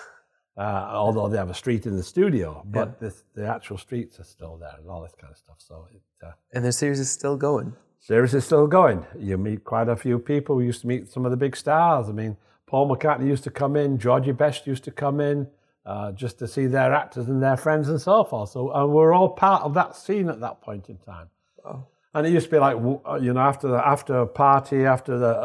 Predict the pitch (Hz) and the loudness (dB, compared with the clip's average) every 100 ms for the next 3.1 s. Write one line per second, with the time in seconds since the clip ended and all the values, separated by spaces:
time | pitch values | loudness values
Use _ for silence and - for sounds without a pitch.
0 | 104 - - - 147 135 131 120 131 - | -8 -12 -14 0 2 4 2 2 -2 -4
1 | 135 127 123 - 135 131 - 120 113 113 | -6 -4 -4 -4 -2 -2 -2 -8 -6 -6
2 | 110 113 113 107 - _ _ _ 262 285 | -6 -6 -6 -6 -12 _ _ _ -6 -4
3 | 247 | -4